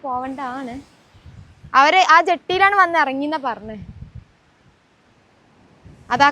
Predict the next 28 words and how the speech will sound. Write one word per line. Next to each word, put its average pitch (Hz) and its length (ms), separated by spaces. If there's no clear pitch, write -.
കണ്ട, 311 180
അവിടെ 311 220
എപ്പോഴും 370 300
കാറും 294 440
കാര്യങ്ങളൊക്കെ 294 540
ഉണ്ട്. 285 180
അവരെ 277 180
ഇറക്കാനുള്ള 302 540
തോന്നുന്നു. 233 320
പക്ഷെ - 240
അവരെ 294 200
ഇറങ്ങിയിട്ട് 277 400
തോണി 277 300
വരുന്നത് 277 360
കണ്ടിരിക്കാം 220 520
നമുക്ക്. 196 200
ഇതാണ് 403 240
അവിടെ 392 220
എഴുതി 339 120
വെച്ചിരുന്നത്, 302 460
കോർഡേലിയ 330 600
ക്രൂയിസിൽ 330 420
വരുന്നവർക്ക് 302 480
മാത്രമേ 294 300
അവിടെ 277 200
പെർമിറ്റ് 285 460
ഉള്ളൂന്ന്. 233 420
എന്താല്ലേ 262 500